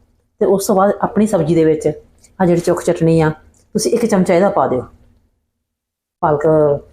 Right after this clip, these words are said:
ਟਫੂ ਦੇ ਵਿੱਚ। ਕੋਈ ਵੀ ਸਬਜ਼ੀ ਤੁਸੀਂ ਬਣਾਉਣੀ ਆ ਤੇ ਆਪਾਂ ਬਾਅਦ ਵਿੱਚ ਜੇ ਤਿੱਖਾ ਖਾਂਦੇ ਆ ਤੇ ਐਕਸਟਰਾ ਜਿਹਾ ਰਹਿ ਜਾਂਦਾ ਮਿਰਚ ਵਗੈਰਾ, ਤਾਂ ਇਹ ਮੇਰੀ ਚੁੱਖ ਚਟਨੀ ਬਣਾਈ ਹੋਈ ਆ, ਇਹਦੀ ਰੈਸਪੀ ਵੀ ਮੈਂ ਪਹਿਲਾਂ ਪਾਈ ਹੋਈ ਆ।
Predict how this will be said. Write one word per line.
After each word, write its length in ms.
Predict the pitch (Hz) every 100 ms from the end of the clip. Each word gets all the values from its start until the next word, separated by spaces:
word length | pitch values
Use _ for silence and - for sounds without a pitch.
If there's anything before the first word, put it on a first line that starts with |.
| _ _ _
ਟਫੂ 180 | 170 180
ਦੇ 100 | 165
ਵਿੱਚ। 280 | 139 110 - _ _ _ _ _ _
ਕੋਈ 140 | 220 233
ਵੀ 80 |
ਸਬਜ਼ੀ 240 | 233 175 175
ਤੁਸੀਂ 240 | 175 175
ਬਣਾਉਣੀ 360 | 165 151 147 151
ਆ 80 | 185 - _ _ _ _ _
ਤੇ 80 | 180
ਆਪਾਂ 240 | 175 170
ਬਾਅਦ 180 | 160 170
ਵਿੱਚ 140 | 185 180
ਜੇ 120 | 175
ਤਿੱਖਾ 300 | 170 - 156
ਖਾਂਦੇ 240 | 156 156
ਆ 60 | 156
ਤੇ 80 | 160 151 -
ਐਕਸਟਰਾ 300 | 170 - 180
ਜਿਹਾ 120 | 185 170
ਰਹਿ 140 | 160
ਜਾਂਦਾ 300 | 180 156 151 - - _ _ 160
ਮਿਰਚ 220 | 156 156
ਵਗੈਰਾ, 340 | 156 151 147
ਤਾਂ 140 | 151 -
ਇਹ 120 | 185
ਮੇਰੀ 120 | 180
ਚੁੱਖ 220 | 175 170
ਚਟਨੀ 260 | - 151 165
ਬਣਾਈ 260 | 156 156 151
ਹੋਈ 140 | 170
ਆ, 40 |
ਇਹਦੀ 220 | 185 180 190
ਰੈਸਪੀ 260 | 175 190
ਵੀ 60 | 190
ਮੈਂ 100 | 175
ਪਹਿਲਾਂ 240 | 156 196
ਪਾਈ 260 | 196 139 135
ਹੋਈ 240 | 123
ਆ। 80 | -